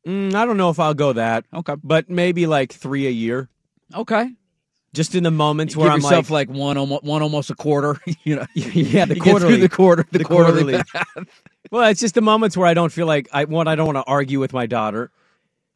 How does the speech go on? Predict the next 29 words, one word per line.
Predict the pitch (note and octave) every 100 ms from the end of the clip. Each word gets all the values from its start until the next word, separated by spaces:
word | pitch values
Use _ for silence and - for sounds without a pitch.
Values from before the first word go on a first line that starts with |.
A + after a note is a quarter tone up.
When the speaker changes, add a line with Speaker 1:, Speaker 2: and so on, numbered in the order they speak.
| _ _
Speaker 1:
Uh, | A#2+ A#2+ A2 A2+
I | A#2+
know | C#3 C#3+
she's | C#3+ C#3 A#2
just | -
gonna, | C#3+ B2+ - _ _ G3+ G3
you | D3
know, | A#2+ G2+
she's | A#2 F3 F3
got | F#3 D3
a | C#3
combination | - D#3+ C#3+ C#3 C3+ - C#3
of | B2 G#2+ - _ -
my | A#2+ C#3 E3+
ability | D#3+ D#3+ D#3+ D#3 C#3+
to | B2 - C3+
be | A2+ B2
loud | A2+ A#2+ C3+ D3
and | B2+ A#2+
talk | A#2 A#2 D3 - _ _ _ _ -
back | D#3+ F#3+ A3+ - E3 - _
<laughs> | _ _ -
mixed | C#3 E3 -
with | D#3+ D#3
my | C3 C#3+ D3+
wife's | C#3+ C#3+ C3+ - -
incredible | C3+ - D#3 D3 C#3+
memory | C#3 C3+ C3+ C3
of, | B2 A#2